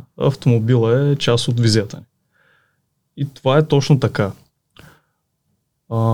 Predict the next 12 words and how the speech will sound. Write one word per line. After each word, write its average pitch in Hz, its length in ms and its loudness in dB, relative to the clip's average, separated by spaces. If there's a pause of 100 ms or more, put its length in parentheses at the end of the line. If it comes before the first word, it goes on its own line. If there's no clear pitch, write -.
(160)
няма 131 240 2
как 120 140 0
да 110 80 -4
избягаме 107 360 -2
от 95 160 -12
него. 90 220 -18 (1000)
Обаче 139 720 0 (420)
това 143 680 0 (280)
да 147 720 2 (100)
карам 143 300 4
ефтина 135 340 2
кола 104 400 -6